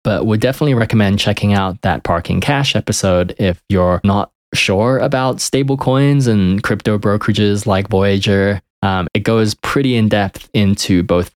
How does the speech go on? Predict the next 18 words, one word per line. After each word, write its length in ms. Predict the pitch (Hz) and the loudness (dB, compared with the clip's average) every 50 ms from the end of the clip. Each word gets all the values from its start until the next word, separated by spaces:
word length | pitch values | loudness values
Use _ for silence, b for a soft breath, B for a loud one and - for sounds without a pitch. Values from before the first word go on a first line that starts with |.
| _ - | _ -2
Voyager 520 | - 107 110 110 113 113 110 120 113 110 | 0 0 2 2 0 0 0 0 0 2
as 160 | 110 107 101 - | 2 0 0 0
well 140 | 110 123 | 0 0
as 80 | 131 123 | 0 -2
some 220 | - - 113 107 | 0 0 0 2
of 60 | 101 92 | 2 2
the 120 | 92 95 | 0 0
other 480 | 95 98 107 110 107 104 104 104 104 101 | 0 0 2 2 2 2 2 2 0 -2
crypto 460 | - - 113 104 - - 120 117 113 | -2 -4 -4 -4 -4 -2 -2 -2 0
options, 640 | 107 95 - - - - 117 113 113 113 110 - - _ _ _ - | -2 -2 -4 -2 0 0 2 2 2 2 0 -2 -4 _ _ _ -4
as 80 | 120 101 | -2 0
well 140 | 101 101 113 | 0 0 0
as 100 | 110 90 | 0 2
more 240 | 104 104 101 101 101 | 2 2 2 2 0
traditional 420 | - - 110 139 131 - 117 104 | 0 0 0 0 0 0 0 0
things 340 | - - 98 90 90 95 - | 0 0 0 0 0 0 0
like 240 | 101 85 78 - - | -2 -2 -2 -4 -4
banks 520 | - 135 113 95 - - - - - - | -4 -4 -4 -4 -4 -4 -4 -4 -6 -10